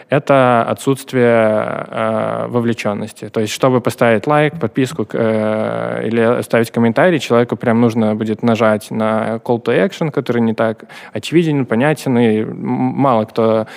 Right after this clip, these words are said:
ну, нужно прям очень заинтересовать, э, к этому call to action'у. Вот. И вот только там уже человек прокрутит вниз и оставит лайк, коммент. Поэтому инстрим чаще используется с Discovery,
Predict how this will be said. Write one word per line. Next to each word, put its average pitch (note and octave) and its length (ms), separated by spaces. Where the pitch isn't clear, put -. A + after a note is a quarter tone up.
ну, E3 140
нужно C#3 260
прям B2+ 180
очень B2+ 240
заинтересовать, A2+ 800
э, A#2 640
к - 60
этому A2+ 200
call A2+ 200
to C3+ 120
action'у. D#3 380
Вот. B2 320
И C#3 580
вот A#2 180
только A#2+ 220
там D3+ 340
уже A#2+ 500
человек A2+ 280
прокрутит A2+ 500
вниз F#3 280
и B2+ 40
оставит A#2 420
лайк, A2+ 220
коммент. A2 380
Поэтому C3 440
инстрим C3+ 400
чаще B2 300
используется B2 640
с G#2 60
Discovery, E3+ 560